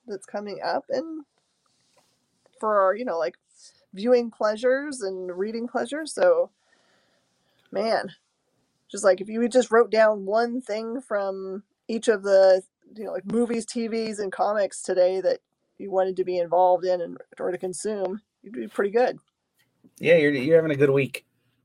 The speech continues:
Speaker 1: Mm-hmm.
Speaker 2: So, all right. Well, then I will do the business of saying the thing, and we will get out of here,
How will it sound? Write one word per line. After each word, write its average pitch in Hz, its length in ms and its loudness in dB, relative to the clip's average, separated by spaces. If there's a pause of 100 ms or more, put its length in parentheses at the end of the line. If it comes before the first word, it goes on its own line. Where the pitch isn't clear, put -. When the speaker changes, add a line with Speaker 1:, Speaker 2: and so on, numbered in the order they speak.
Speaker 1:
Mm-hmm. 220 460 -8 (260)
Speaker 2:
So, - 300 -14 (1600)
all - 160 4
right. 151 220 4
Well, 185 260 8
then 180 540 4
I 185 200 4
will 214 140 8
do 190 540 -2 (560)
the 160 100 -2
business 190 480 6
of 156 120 2
saying 180 400 6
the 147 80 -6
thing, 196 420 0 (920)
and 160 240 -2
we 202 140 0
will 190 180 2
get 180 160 4
out 180 200 6
of 170 100 0
here, 170 400 4